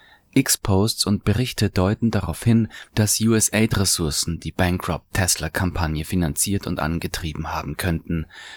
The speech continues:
möglicherweise als Vergeltung für Musks Rolle beim Abbau föderaler Ineffizienzen über Trumps Department of Government Efficiency, dodge.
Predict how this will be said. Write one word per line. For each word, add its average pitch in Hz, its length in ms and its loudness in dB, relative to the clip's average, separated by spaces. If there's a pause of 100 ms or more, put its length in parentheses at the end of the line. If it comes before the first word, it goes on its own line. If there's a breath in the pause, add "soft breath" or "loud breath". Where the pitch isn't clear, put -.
möglicherweise 107 800 2
als 87 160 -2
Vergeltung 87 580 -2
für - 140 -4
Musks 87 540 0
Rolle 87 300 0
beim 95 320 0
Abbau 82 420 -2
föderaler 78 720 -2
Ineffizienzen - 920 -2
über 87 300 -2
Trumps 87 380 0
Department 95 640 -2
of - 240 -6
Government 80 560 -2
Efficiency, - 800 -4 (100)
dodge. - 500 -2